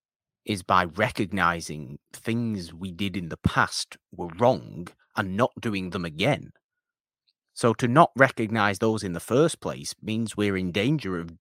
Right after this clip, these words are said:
doing those things again. So I don't, I, I don't like the cutting it out. I prefer the keeping it in for that, for that reason.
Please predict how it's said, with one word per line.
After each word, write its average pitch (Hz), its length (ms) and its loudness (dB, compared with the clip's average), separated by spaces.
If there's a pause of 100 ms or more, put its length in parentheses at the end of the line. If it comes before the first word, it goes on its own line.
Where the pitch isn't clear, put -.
(120)
doing 101 340 -2
those 87 360 -4
things 95 320 -8
again. 92 540 -6 (920)
So 101 160 -2
I 101 120 6
don't, 113 380 0
I, 107 220 0
I 101 120 0
don't 113 340 0
like 92 600 -2 (640)
the 82 400 -6 (920)
cutting 87 440 -6
it 87 160 -6
out. 92 280 0 (640)
I 92 320 2
prefer 95 640 -2 (1120)
the 101 80 -4
keeping 101 440 -4
it 98 140 0
in 107 340 -2 (560)
for - 160 -6
that, 87 320 2 (100)
for 113 120 -2
that 85 280 2
reason. 92 540 -6